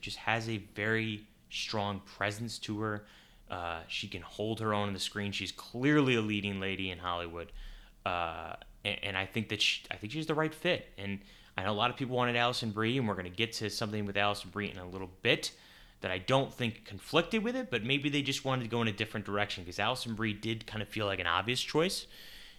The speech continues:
And Tatiana Maslany was like, "Oh, wait, I didn't think of that, but it actually feels really obvious now."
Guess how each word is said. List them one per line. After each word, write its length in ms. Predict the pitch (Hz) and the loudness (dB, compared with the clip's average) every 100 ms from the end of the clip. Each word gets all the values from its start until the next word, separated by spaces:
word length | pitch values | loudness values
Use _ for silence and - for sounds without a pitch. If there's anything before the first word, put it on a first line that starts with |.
| - | -8
And 80 | - | 4
Tatiana 440 | 165 170 185 175 | 4 6 4 4
Maslany 380 | 160 147 175 165 | 4 4 4 4
was 140 | 127 | 4
like, 160 | 123 - - - - | 4 2 -8 -16 -10
"Oh, 80 | 214 | -4
wait, 180 | 233 - | -4 -2
I 60 | |
didn't 200 | 151 160 | -2 2
think 140 | 180 143 | 2 4
of 60 | |
that, 180 | 98 98 | 4 2
but 120 | 98 | 2
it 40 | 92 | 2
actually 320 | 104 - 151 | 2 2 0
feels 240 | - 160 | -2 -4
really 200 | 165 - | -4 2
obvious 360 | 135 - - - | 4 4 0 -8
now." 200 | - - | -8 -16